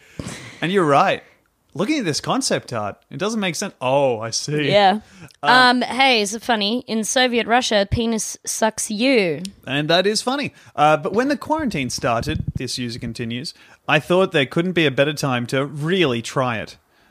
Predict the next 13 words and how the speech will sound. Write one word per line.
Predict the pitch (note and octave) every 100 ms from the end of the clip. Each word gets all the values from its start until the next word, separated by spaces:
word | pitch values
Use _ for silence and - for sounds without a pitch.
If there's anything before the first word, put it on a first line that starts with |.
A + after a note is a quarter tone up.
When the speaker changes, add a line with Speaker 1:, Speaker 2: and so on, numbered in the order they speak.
| _
Speaker 1:
So | -
I | B2
started | - C#3 D3 D#3
stretching | - C#3 C#3+ B2
for |
twenty | A#2+ - E3+
minutes | E3+ A#2+ A2+ - _ _
every | B2+ D#3
day | C#3 A2+ G#2 - -
for | _ C3+ B2+
a |
month. | B2+ G2 _ _ _
Speaker 2:
<laughs> | -